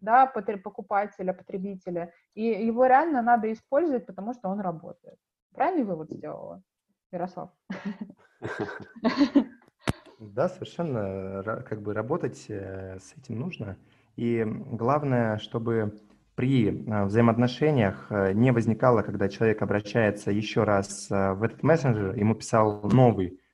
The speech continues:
Speaker 2: а, представитель бренда
Speaker 1: Кстати,
Speaker 2: и
Speaker 1: да,
Speaker 2: спрашивал
Speaker 1: это
Speaker 2: тот же
Speaker 1: очень
Speaker 2: самый
Speaker 1: важно.
Speaker 2: вопрос.
Speaker 1: <laughs> Очень
Speaker 2: Поэтому,
Speaker 1: важно.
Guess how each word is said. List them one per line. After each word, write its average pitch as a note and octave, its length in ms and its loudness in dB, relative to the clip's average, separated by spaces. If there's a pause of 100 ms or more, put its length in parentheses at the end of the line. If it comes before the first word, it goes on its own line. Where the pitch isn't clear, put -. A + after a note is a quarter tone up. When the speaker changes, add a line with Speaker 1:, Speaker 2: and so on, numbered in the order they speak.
(300)
Speaker 2:
а, F#2 300 -2
представитель G#2+ 580 -2
бренда A#2+ 440 4
Speaker 1:
Кстати, G#2 300 2
Speaker 2:
и - 20 -2
Speaker 1:
да, D3 200 4
Speaker 2:
спрашивал B2+ 240 4
Speaker 1:
это - 20 -12
Speaker 2:
тот B2 140 4
же A2 40 0
Speaker 1:
очень - 20 0
Speaker 2:
самый A#2+ 260 4
Speaker 1:
важно. - 0 -
Speaker 2:
вопрос. G2+ 480 0
Speaker 1:
<laughs> F3+ 400 -6
Очень F3 340 4
Speaker 2:
Поэтому, - 0 -
Speaker 1:
важно. B2 380 6